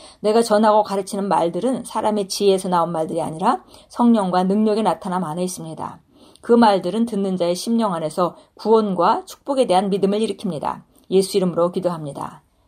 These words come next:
아멘. 예, 결국은 우리가 혼동되지 않은, 아, 명확한, 아, 복음을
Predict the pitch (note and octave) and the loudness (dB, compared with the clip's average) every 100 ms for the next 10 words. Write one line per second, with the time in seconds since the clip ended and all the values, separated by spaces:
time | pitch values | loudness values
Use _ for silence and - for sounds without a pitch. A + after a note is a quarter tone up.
0 | _ - E3 E3+ E3+ E3+ - _ _ _ | _ -12 -10 -8 -10 -12 -16 _ _ _
1 | _ _ _ G#3 F3 D#3+ E3 F#3 G#3+ G3 | _ _ _ -4 -2 -2 -2 -2 0 -2
2 | E3 F#3 A#3+ - - _ - B3 A#3 A3+ | 0 -2 -2 -6 -20 _ -2 0 2 2
3 | F#3+ F3 E3+ D#3 E3+ E3 - _ _ _ | 0 0 -2 -2 -4 -10 -12 _ _ _
4 | D#3+ D#3 D3+ - F3+ F#3 G#3+ G#3 - G#3 | -8 -8 -8 -6 0 2 2 0 -4 -4
5 | A#3 G#4+ - _ - - - F#3+ F#3 F#3+ | -2 -4 -8 _ -12 -12 -2 0 2 0
6 | A3+ A3 E3 | 2 0 -2